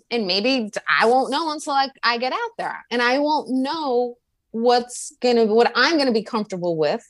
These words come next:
But if I'm stepping into a social situation, I want to let people know if I gotta dip out early or if I gotta, like, not move with the group as the group moves, it's not about you.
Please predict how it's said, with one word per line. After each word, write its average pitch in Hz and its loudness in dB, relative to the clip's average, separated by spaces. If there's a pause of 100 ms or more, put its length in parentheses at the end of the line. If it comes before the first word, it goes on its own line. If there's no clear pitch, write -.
(520)
But 262 6
if 285 2
I'm 302 2
stepping 269 -2
into 240 -2
a 233 -2
social 233 -2
situation, 240 -4 (240)
I 262 4
want 269 -6
to 254 -6
let 208 -2
people 208 -6
know 240 4
if 185 -8
I 220 -2
gotta 254 -2 (180)
dip 214 2
out 185 2
early 294 -2
or 190 -4
if - -10
I 220 2
gotta, 220 4
like, 190 -2
not 196 -2
move 214 0
with 214 -4
the 190 -6
group 202 2
as 180 -2
the 175 -2
group 180 -2
moves, 370 4 (1120)
it's 302 4
not 339 4
about 311 4
you. 403 4